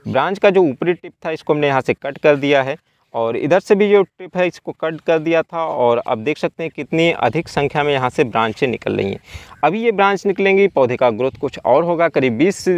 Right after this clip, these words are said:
और पच्चीस दिन के आसपास फिर से हम इसकी एक बार कटिंग कर देंगे। तो इस तरीके से हम बैगन में हर बार थ्री जी कटिंग करते हैं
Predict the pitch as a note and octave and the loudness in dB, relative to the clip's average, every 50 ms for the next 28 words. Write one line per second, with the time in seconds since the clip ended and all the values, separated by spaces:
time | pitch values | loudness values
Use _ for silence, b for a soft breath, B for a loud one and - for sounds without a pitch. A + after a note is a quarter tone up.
0 | - - C#3+ C#3 C3+ C3+ B2+ - - A#2+ - - G3+ F3+ D3+ F#3 F#3 E3 - E3 | 0 0 0 2 2 2 0 -2 -6 -18 -10 -6 -4 -4 -2 -2 -4 -2 0 0
1 | D#3+ D#3 - - E3+ E3 E3+ - - _ _ _ _ _ _ - F#3 G#3 - - | 0 -2 -4 -6 -8 -8 -8 -10 -14 _ _ _ _ _ _ 0 0 0 2 2
2 | A#3 A3+ G#3+ G3 - - G#3 F#3+ E3+ E3+ E3+ E3+ E3+ - - D3 C#3 - C#3+ C#3+ | 0 0 0 0 0 0 0 2 2 2 2 2 2 0 -2 -4 -4 -4 -6 -6
3 | - - A2 G#2 G2 G#2 G2+ G2 F#2+ - B B B B B B B A3+ B3+ A#3 | -6 -6 -6 -6 -6 -6 -6 -6 -6 -8 B B B B B B B 2 2 4
4 | - A3 A#3 A3+ B3 A3 - A3+ G#3+ G#3+ G#3+ A3 A3+ A3 F3 C#3 C3+ C#3 D3+ F3+ | 2 0 0 2 0 2 2 2 2 2 2 0 -2 -2 0 2 2 0 0 0
5 | G3 G3 E3+ A2+ G#2 G#2 G2+ F#2+ G#2 A2 D3 F3+ - - F#3 F3+ F#3 G3 - A3+ | -2 -2 -2 -4 -6 -8 -4 0 2 2 2 0 0 -2 -2 0 0 2 2 2
6 | - F#3+ F#3 E3 F3+ E3+ D#3 - E3 D#3+ D#3 F3+ | 2 2 2 4 4 4 4 4 2 0 0 -2